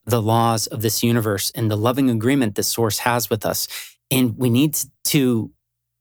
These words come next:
take a much higher frequency way and road. And we will talk about that in later episodes. But today, to realize, to, to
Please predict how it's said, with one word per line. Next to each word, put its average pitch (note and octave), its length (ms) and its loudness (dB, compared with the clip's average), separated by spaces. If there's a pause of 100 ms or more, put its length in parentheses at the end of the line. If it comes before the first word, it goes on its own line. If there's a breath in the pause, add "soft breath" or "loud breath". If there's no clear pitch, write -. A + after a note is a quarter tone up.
(340)
take D3 480 0
a B2+ 100 2
much C3 300 2
higher B2+ 320 0
frequency A#2 600 -2
way G#2+ 460 0
and A#2 220 0
road. G#2 420 0
And C3 160 2
we F3+ 60 4
will G3+ 160 2
talk B2+ 320 -2
about A2 240 -2
that G#2+ 180 0
in B2+ 100 -4
later A2 280 0
episodes. G#2+ 420 -4
But - 220 -2
today, B2 680 0 (460 loud breath)
to C#3+ 140 -2 (160)
realize, C#3 520 2
to, - 260 -6
to G#2+ 200 -2